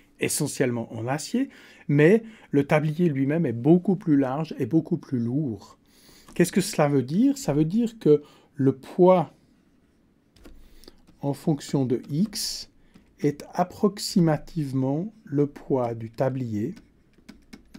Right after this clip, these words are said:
Il y a, c'est vrai, la composante du, du câble, mais essentiellement, c'est une constante.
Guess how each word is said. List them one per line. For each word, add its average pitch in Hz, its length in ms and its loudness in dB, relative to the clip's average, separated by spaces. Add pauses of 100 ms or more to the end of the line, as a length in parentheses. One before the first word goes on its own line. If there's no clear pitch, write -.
(840)
Il 175 60 -6
y 160 40 0
a, 143 300 -4 (160)
c'est - 180 -8
vrai, 131 200 0
la 123 100 -2
composante 117 500 -8
du, 131 680 -12
du 135 160 -8
câble, 151 440 -2 (640)
mais 151 380 2 (200)
essentiellement, 147 960 0
c'est - 520 -4
une 156 200 2
constante. - 680 -4